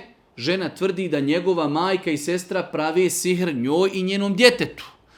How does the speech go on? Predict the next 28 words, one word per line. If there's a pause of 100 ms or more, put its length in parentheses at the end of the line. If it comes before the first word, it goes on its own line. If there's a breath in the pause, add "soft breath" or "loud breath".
(280 soft breath)
Nemaju
nikakav
kontakt,
žena
želi
da
preda
za
razvod
braka, (240 loud breath)
ali (100)
pitanje (180 loud breath)
može
li
ona
u
tom
periodu
dok
se
još
ne
razvede (140 loud breath)
s
nekom
drugom
osobom
imati